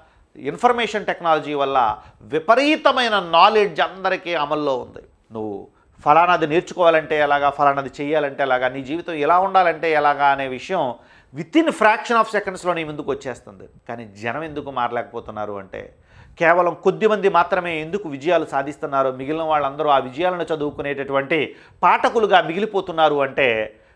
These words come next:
ఎందుకు వాళ్ళు గ్రేట్ అవ్వట్లేదు అంటే, కేవలం ఒకటే, వాళ్ళ దగ్గర ప్రాసెస్ కరెక్ట్గా లేదు. పొటెన్షియల్, శక్తి ఉంది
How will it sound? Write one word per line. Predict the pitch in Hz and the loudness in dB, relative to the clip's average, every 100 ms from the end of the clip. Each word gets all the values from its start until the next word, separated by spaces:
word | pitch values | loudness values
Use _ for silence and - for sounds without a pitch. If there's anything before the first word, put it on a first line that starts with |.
| _ | _
ఎందుకు | 127 220 262 214 | -2 0 0 -2
వాళ్ళు | 156 175 170 131 156 | 4 4 4 0 2
గ్రేట్ | 262 320 | 4 6
అవ్వట్లేదు | 247 220 202 180 160 160 | 4 4 2 -2 2 2
అంటే, | 143 139 123 110 107 _ _ _ | 2 0 0 -2 -6 _ _ _
కేవలం | - 127 131 127 120 | 0 2 2 -2 -4
ఒకటే, | 110 120 120 104 95 95 _ _ _ _ | -6 -6 -10 -10 -12 -18 _ _ _ _
వాళ్ళ | 98 101 104 113 | -12 -6 -4 -4
దగ్గర | 107 104 117 95 85 - _ _ _ - | -8 -8 -8 -8 -12 -20 _ _ _ 0
ప్రాసెస్ | 208 226 254 247 - - 98 _ - _ | 4 4 2 -4 -8 -12 -16 _ -20 _
కరెక్ట్గా | 147 147 147 131 | -10 -8 -4 -2
లేదు. | 110 92 - _ _ _ _ _ - | -2 -8 -18 _ _ _ _ _ 0
పొటెన్షియల్, | 190 196 285 247 214 147 | 4 4 2 0 0 0
శక్తి | - 196 - | 0 -2 2
ఉంది | 247 160 | 2 2